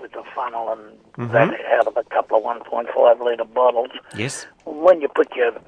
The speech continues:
Speaker 1: mixture of, um, cloudy ammonia and so forth in, uh, a couple inches in the bottom of it, do you leave the cap on? Like, I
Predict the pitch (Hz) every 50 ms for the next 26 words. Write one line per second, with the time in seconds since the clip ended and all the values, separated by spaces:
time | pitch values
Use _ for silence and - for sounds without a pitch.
0 | - - _ _ 131 135 - - - - - _ - 98 98 98 101 107 101 98
1 | - _ - 107 104 101 98 95 98 - - - _ _ _ - - - - -
2 | 113 - 110 101 - - 104 104 107 117 120 - - - 110 107 107 107 104 -
3 | - - - - - - - - - - - - - - - - - - - -
4 | - - - - - - - - - _ - - 135 - - - - - - -
5 | - - - - - - - - - - - - - - - 110 113 - - 127
6 | 127 123 127 123 123 131 131 - _ _ _ - 160 143 147 185 226 240 220 170
7 | 127 - - - - 156 151 - - 120 139 - - 185 220 202 - _ _ -
8 | - 156 139 131 131 131 - - - 165